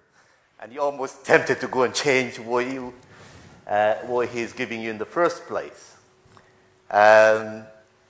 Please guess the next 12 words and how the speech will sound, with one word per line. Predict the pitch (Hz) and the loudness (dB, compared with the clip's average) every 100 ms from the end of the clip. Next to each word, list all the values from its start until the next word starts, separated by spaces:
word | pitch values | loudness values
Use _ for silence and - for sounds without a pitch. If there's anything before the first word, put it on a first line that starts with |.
| _ _ _ _ _ _ _ _ _ _ _ _ _ - | _ _ _ _ _ _ _ _ _ _ _ _ _ 4
but | 135 | 10
I | 143 | 10
stuck | 143 - 147 - | 10 8 6 6
with | 107 | -2
it, | 95 - - | -4 -8 -8
and | 107 107 | -2 2
I, | 107 - | 2 0
and, | 110 107 104 - - | -4 -4 -12 -20 -18
and | 107 107 - _ - | -16 -16 -20 _ -10
God | - 120 | -2 -2
just | - - | -2 -14
confirmed, | 104 - - 117 104 | -16 -14 -4 -4 -4